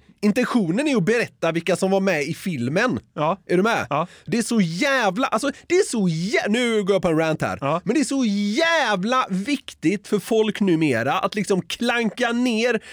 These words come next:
Speaker 1: på till exempel ordval.
Speaker 2: Ja.
Speaker 1: Alltså, jag är lite trött på det. Alltså, gå på intention.
Speaker 2: Ja.
Speaker 1: Mer i alla fall. Jag, sen så här, det är klart man inte kan bara slänga ur sig vilka ord som helst. Det är inte heller det jag menar. Men alltså,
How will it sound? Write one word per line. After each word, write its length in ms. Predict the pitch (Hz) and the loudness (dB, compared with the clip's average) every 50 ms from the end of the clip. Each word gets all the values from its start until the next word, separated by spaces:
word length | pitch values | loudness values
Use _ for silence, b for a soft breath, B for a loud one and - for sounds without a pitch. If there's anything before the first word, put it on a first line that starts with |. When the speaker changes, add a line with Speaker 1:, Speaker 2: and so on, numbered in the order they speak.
| B B | B B
Speaker 1:
på 120 | B - 196 | B -4 -2
till 180 | - 233 208 | 0 0 -2
exempel 540 | 214 196 - - 202 151 123 120 139 131 123 - _ _ _ - | -2 -2 -2 -2 -2 -2 0 -2 -2 -2 -2 -4 _ _ _ 0
ordval. 1040 | 277 294 269 214 143 123 113 110 127 135 156 233 277 277 180 107 92 82 82 80 - | 2 2 2 2 0 -4 -4 -4 -4 -2 0 2 2 2 2 0 -2 -6 -8 -10 -6
Speaker 2:
Ja. 280 | - 139 135 131 135 135 | -4 -2 -2 -2 -2 0
Speaker 1:
Alltså, 160 | - 202 214 | -2 0 0
jag 140 | 247 277 294 | 0 0 0
är 40 | 269 | 2
lite 260 | 247 269 - - 294 | 0 0 0 0 -2
trött 460 | - - - 330 330 311 - - - | -2 -2 -2 -2 -2 -2 -4 -8 -6
på 100 | - 262 220 | -2 -2 0
det. 280 | 160 120 90 71 - b b b | 0 0 -2 -4 -8 b b b
Alltså, 200 | b 202 - 233 | b -4 -2 0
gå 200 | 196 254 294 285 | 0 0 0 0
på 140 | - 254 - | -2 -4 -2
intention. 880 | 262 254 220 - 269 247 214 - - - 294 285 214 131 101 - - - _ | 0 0 0 2 2 0 0 0 0 0 0 0 0 -2 -6 -8 -10 -16 _
Speaker 2:
Ja. 280 | - 139 147 170 185 175 - _ _ | -4 -2 0 0 -2 -2 -6 _ _
Speaker 1:
Mer 480 | - 160 202 269 311 285 285 302 285 277 | 0 2 2 4 4 2 2 2 2 2
i 80 | 269 254 | 2 2
alla 140 | 254 247 | 0 0
fall. 220 | - - 147 120 139 | 0 0 -2 0 0
Jag, 120 | 185 214 | -2 -2
sen 160 | - 240 226 | -2 -2 -2
så 80 | 220 247 | 0 0
här, 200 | 202 147 120 B B B B | 0 0 -2 B B B B
det 60 | B | B
är 40 | 175 | -2
klart 280 | - 247 277 262 190 - | 2 2 2 2 2 0
man 120 | 180 220 | 0 0
inte 200 | 254 226 - 156 | 0 0 -2 -2
kan 160 | - 196 185 | -2 -2 0
bara 120 | 208 214 - | 0 0 -2
slänga 340 | - - 196 196 196 208 214 | -2 0 0 0 2 2 0
ur 80 | 185 | 0
sig 120 | - 185 170 | 0 -2 -2
vilka 260 | 208 - - - 208 | -2 -2 -2 0 0
ord 160 | 190 180 - | 0 0 0
som 120 | - 175 | -2 0
helst. 180 | 202 214 226 - | 0 0 -2 -2
Det 40 | - | -2
är 40 | 208 | 0
inte 120 | 190 202 | 0 2
heller 260 | 202 214 185 190 180 | 2 2 2 0 0
det 80 | 175 196 | 0 0
jag 140 | 160 143 143 | 0 0 0
menar. 560 | 190 226 214 180 170 208 226 180 185 220 - B B B B B | 0 2 2 2 2 2 0 0 0 -2 -4 B B B B B
Men 160 | B 190 226 | B -2 0
alltså, 380 | 202 226 214 - 220 220 220 | 0 0 0 2 2 2 2